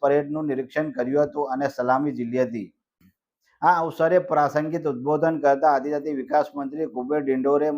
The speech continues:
સમસ્ત પંચમહાલવાસીઓને ઓગણએંસીમાં સ્વાતંત્ર્ય પર્વની શુભેચ્છાઓ પાઠવી હતી અને ત્યારબાદ સ્વાતંત્ર્ય સેનાનીઓ અને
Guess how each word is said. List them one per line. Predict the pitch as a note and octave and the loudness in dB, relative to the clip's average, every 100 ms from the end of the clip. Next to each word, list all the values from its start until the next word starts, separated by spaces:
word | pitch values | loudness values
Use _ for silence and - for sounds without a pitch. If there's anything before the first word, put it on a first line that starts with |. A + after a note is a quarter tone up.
| C3+ | -4
સમસ્ત | B2 C#3 D#3 D#3 | -4 -2 -2 -4
પંચમહાલવાસીઓને | C3+ C#3 A#2+ C#3 D3+ C3+ A#2+ C3+ C#3+ D3+ C3+ - _ _ | -4 -6 0 2 2 0 -4 -6 -4 0 -2 -4 _ _
ઓગણએંસીમાં | C#3+ C#3+ E3+ F3+ - E3+ F3 | 0 2 2 0 0 -2 -2
સ્વાતંત્ર્ય | D3 C#3 D3 D3+ D#3 | 2 0 0 -4 -6
પર્વની | C3+ C#3 C#3+ D3 | -2 0 0 -4
શુભેચ્છાઓ | C3 B2 B2 - D3+ | -10 -10 -10 0 0
પાઠવી | C#3+ A2+ - C3 | 0 -8 -6 -8
હતી | C3 G#2 F2+ _ _ _ - | -8 -12 -18 _ _ _ 0
અને | D3+ F3 | 2 4
ત્યારબાદ | E3 D#3 D#3+ E3+ | 4 4 2 0
સ્વાતંત્ર્ય | F3+ E3+ D3 E3 D#3+ E3+ D#3+ | 2 2 2 0 2 2 2
સેનાનીઓ | D3 C#3 D3+ D#3 D#3 D#3+ | 0 -2 0 0 0 -2
અને | - C#3 D3+ | -4 -4 -2